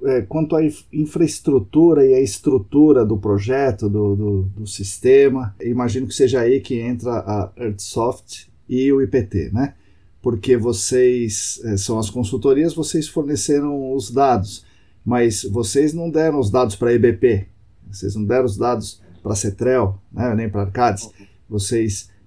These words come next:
é, colocaram esses dados num, vamos chamar aqui, no, no termo leigo aqui, que, que sou eu, num sistema amigo, que é o, o Equis,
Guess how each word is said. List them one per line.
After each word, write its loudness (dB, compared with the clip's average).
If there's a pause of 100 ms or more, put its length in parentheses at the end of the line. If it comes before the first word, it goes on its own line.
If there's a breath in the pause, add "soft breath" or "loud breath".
é, -2
colocaram 0
esses -2
dados -4
num, -4
vamos -4
chamar -2
aqui, -2
no, -2
no -2
termo 0
leigo 10
aqui, 2
que, -2
que -10
sou -2
eu, 4
num 0
sistema 2
amigo, 2 (480)
que 2
é 0
o, -2
o 0
Equis, 2